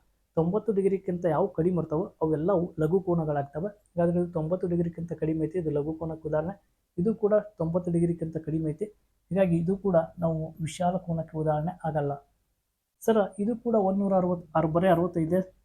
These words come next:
ಇದು ಕೂಡ ತೊಂಬತ್ತು ಡಿಗ್ರಿಗಿಂತ ಕಡಿಮೆ ಇರೋದ್ರಿಂದ ಇದು ಲಘು ಕೋನ ಆಗ್ತದೆ. ಹಾಗಾದ್ರೆ ಮೂರು ಅಲ್ಲಪ್ಪ ಅಂದ್ರೆ ಆಟೋಮೆಟಿಕ್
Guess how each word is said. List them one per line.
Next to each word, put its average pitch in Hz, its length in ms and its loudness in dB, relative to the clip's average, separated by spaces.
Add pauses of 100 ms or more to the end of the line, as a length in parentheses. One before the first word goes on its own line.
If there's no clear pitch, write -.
(120)
ಇದು 185 180 -2
ಕೂಡ 196 200 0 (400)
ತೊಂಬತ್ತು 185 340 0
ಡಿಗ್ರಿಗಿಂತ 175 480 -2
ಕಡಿಮೆ 156 300 -4
ಇರೋದ್ರಿಂದ 151 400 -4 (520)
ಇದು 220 140 2
ಲಘು 165 220 6
ಕೋನ 156 220 0
ಆಗ್ತದೆ. 143 340 -6
ಹಾಗಾದ್ರೆ 208 560 -2
ಮೂರು 180 360 2
ಅಲ್ಲಪ್ಪ 175 300 0
ಅಂದ್ರೆ 156 160 -2
ಆಟೋಮೆಟಿಕ್ 196 800 -6